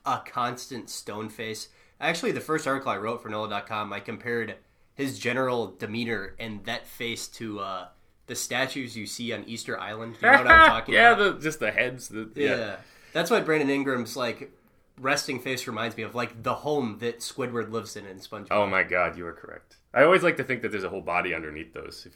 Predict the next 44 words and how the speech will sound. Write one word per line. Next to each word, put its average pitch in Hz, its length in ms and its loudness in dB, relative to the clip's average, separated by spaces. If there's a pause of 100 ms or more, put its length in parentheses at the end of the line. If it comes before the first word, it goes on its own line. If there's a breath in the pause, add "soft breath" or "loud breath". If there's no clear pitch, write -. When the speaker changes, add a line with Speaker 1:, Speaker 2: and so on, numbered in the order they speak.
Speaker 2:
if - 180 -10
you 85 60 -6
know - 60 -4
what - 180 4
I - 80 0
mean. 165 100 0
Like, 95 140 -2
Speaker 1:
<laughs> - 20 -6
Speaker 2:
th- 120 140 2
Speaker 1:
Yeah. 131 140 10
Speaker 2:
that, - 100 -6
like, 120 160 4
that's 131 260 6
just 139 180 2
the 107 80 -2
top. 101 360 0 (280 soft breath)
But, 123 160 4
um, 98 380 6 (1000)
yeah, 190 180 10
I 151 40 12
mean, 151 180 8
like, 143 280 4 (520 soft breath)
like, 127 280 2 (120)
there's, 180 240 4
like, 208 160 6
resting 123 400 6
bitch 104 200 -2
face, 113 340 -2
if 107 100 -12
you've 101 140 -8
ever 101 160 0
heard 101 160 0
of 98 60 -2
that, 101 120 2
R 98 140 2
B 92 160 0
F, 95 180 0
if 92 120 -12
we 92 80 -6
don't 90 160 -4
wanna 90 180 -4
cuss 98 260 -2
on 92 140 -2
the, 85 140 -8